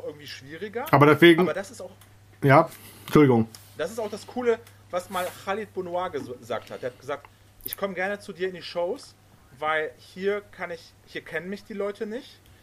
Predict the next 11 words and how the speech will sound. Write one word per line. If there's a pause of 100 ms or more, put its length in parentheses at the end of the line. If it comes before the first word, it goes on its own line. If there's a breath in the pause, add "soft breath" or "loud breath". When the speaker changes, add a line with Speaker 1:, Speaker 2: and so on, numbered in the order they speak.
(120)
Speaker 1:
Hier
erwarten
die
nicht
klassische
Comedy,
sondern (360)
da
wird
alles
angeboten."